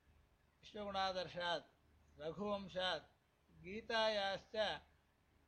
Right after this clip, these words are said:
उल्लेखाः क्रियन्ते। शब्दप्रमाणविषये तदनु व्याख्यायते।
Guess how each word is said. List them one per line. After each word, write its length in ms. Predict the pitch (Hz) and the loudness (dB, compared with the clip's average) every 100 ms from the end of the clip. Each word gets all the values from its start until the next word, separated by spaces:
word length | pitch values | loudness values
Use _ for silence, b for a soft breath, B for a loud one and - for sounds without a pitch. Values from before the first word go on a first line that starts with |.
| 240 | -18
उल्लेखाः 800 | 185 190 208 165 185 180 165 170 | -6 2 2 2 0 2 2 0
क्रियन्ते। 580 | 147 143 139 135 156 156 _ _ _ _ _ _ _ _ _ - | -2 -12 -12 -14 -16 -18 _ _ _ _ _ _ _ _ _ -14
शब्दप्रमाणविषये 1400 | 180 180 196 226 185 190 233 240 220 170 190 190 185 135 - - _ - | -10 -4 -2 -2 -4 0 2 2 0 -2 0 2 2 2 -6 -20 _ -14
तदनु 300 | 170 175 180 | -10 -10 -10
व्याख्यायते। 920 | 175 156 151 - 151 151 139 123 - | -8 -6 -6 -8 -10 -10 -10 -12 -20